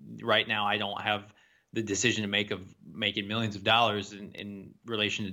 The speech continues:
to doing my job. So I can't imagine what that's like and, and weighing on them. But then you also think about players that have pre-existing medical conditions. Um, the left tackle for the Patriots, Marcus Cannon, is a cancer survivor.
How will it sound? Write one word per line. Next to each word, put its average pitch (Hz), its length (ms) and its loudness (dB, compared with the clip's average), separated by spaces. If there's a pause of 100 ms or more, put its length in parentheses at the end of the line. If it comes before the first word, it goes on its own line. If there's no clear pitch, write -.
(120)
to 107 100 -2
doing 110 280 4
my 92 200 -2
job. 98 480 6
So - 100 -6
I 92 80 -2
can't 113 220 -2
imagine 107 280 0
what 113 200 0
that's 95 260 -4
like 101 420 2
and, 101 220 -12
and 98 160 -10
weighing 107 300 2
on 95 180 -6
them. 95 220 -8 (400)
But 120 100 0
then 127 140 4
you 123 120 2
also 131 300 4
think 117 160 -4
about 104 300 2
players 113 540 0 (300)
that 110 120 0
have 110 260 0
pre-existing 120 840 -4
medical 120 420 0
conditions. 95 760 -4
Um, 98 300 2
the 98 80 0
left 110 300 2
tackle 107 560 0 (240)
for - 160 -2
the 110 80 0
Patriots, 113 600 0
Marcus 107 440 -2
Cannon, 110 580 -2 (380)
is 104 480 6
a 95 140 -4
cancer 131 480 0
survivor. 90 720 -4